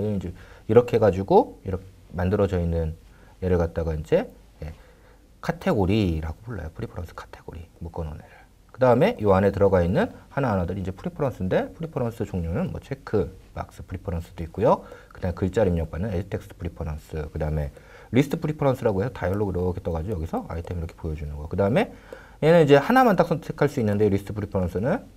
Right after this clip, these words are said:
멀티 셀렉트 해가지고 여러 개 선택할 수 있는, 그 다음에 스위치를 쓸 수 있는, 그 다음에 링톤의 목록, 그러니까 전화 벨소리 있죠? 벨소리 목록을 보여주는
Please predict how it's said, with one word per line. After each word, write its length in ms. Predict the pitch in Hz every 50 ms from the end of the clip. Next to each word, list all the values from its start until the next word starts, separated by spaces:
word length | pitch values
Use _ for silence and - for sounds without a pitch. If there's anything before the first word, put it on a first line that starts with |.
| - - -
멀티 320 | - 90 104 120 - 160
셀렉트 380 | - - 135 123 110 - - 113
해가지고 240 | 92 90 87 90 82
여러 120 | 95 113
개 80 | 131 131
선택할 380 | - 120 - 98 - 95 90
수 140 | 82 - 82
있는, 200 | 78 76 76 80 - - -
그 120 | - 90
다음에 360 | 98 95 95 107 - - - - - - - - -
스위치를 400 | - - 135 143 139 - 98 90
쓸 160 | - 87 80
수 140 | - - 78
있는, 320 | 73 76 92 156 - - -
그 100 | - 95
다음에 400 | 104 95 90 95 143 202 247 - - - - - - -
링톤의 680 | 110 117 135 151 147 - - 165 160 156 151 143 147
목록, 560 | 131 95 85 85 95 104 90 - - - - - - -
그러니까 200 | - 92 - -
전화 560 | 107 120 131 123 117 117 104 90 82 78 - - - - - 101
벨소리 300 | 101 - - 123 92 78
있죠? 160 | 78 151 -
벨소리 320 | - 95 - - - 135
목록을 320 | 104 92 90 87 85 92 82
보여주는 400 | - 87 80 76 85 143 196